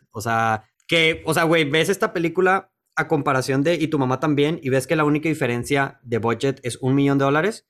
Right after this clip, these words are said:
y se nota la diferencia. O sea, Y tu mamá también dices de que, güey, wow, ¿sabes? O sea,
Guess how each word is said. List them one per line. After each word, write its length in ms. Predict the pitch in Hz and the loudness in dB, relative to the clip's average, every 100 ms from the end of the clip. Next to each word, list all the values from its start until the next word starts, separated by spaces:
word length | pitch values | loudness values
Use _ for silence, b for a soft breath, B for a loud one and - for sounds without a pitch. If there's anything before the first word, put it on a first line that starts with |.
| _ - | _ -4
y 100 | 147 | 0
se 100 | 139 | 0
nota 240 | 127 143 | 0 2
la 80 | 143 | 2
diferencia. 800 | 135 120 117 117 131 127 127 _ _ - | 0 -2 -4 -2 0 0 -2 _ _ -4
O 80 | |
sea, 80 | 123 | -2
Y 40 | 131 | 0
tu 100 | 131 | 0
mamá 240 | 117 117 | 0 0
también 320 | 151 135 131 | 0 2 2
dices 260 | 123 117 120 | 0 -2 -2
de 120 | 120 | -2
que, 80 | - | -4
güey, 340 | 98 95 78 _ _ | -6 -4 -6 _ _
wow, 300 | 110 120 98 - | -2 0 -2 -6
¿sabes? 280 | - 139 135 | -2 0 0
O 60 | |
sea, 480 | 135 131 123 113 - | 0 2 2 0 -4